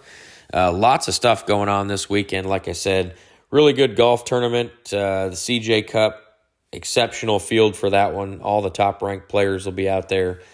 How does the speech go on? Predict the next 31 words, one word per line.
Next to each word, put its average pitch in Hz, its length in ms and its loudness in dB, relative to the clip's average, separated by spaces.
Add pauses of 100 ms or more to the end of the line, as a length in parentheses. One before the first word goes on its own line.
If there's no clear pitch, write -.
(360)
Uh, 90 300 -2
week, 110 400 -6 (720)
uh, 64 320 -10
seven 120 960 0
in 104 180 -8
the 101 140 -6
N 98 120 -4
F 95 200 -6
L, 95 380 0 (460)
which, - 420 -8
you 95 140 -8
know, 90 180 -2
is 90 120 -4
gonna 92 300 -4
obviously 92 680 -4 (600)
do 95 120 -6
nothing 92 400 -4
but 87 320 -4
give 92 180 0
us 85 140 -2
good, 92 260 0
exciting 92 440 0
football. 92 500 2
And 90 80 -4
the 87 80 -6
same 98 260 -2
can 95 160 -6
be 92 80 -2
said 92 320 -2
for 87 160 -6
week, 92 400 -6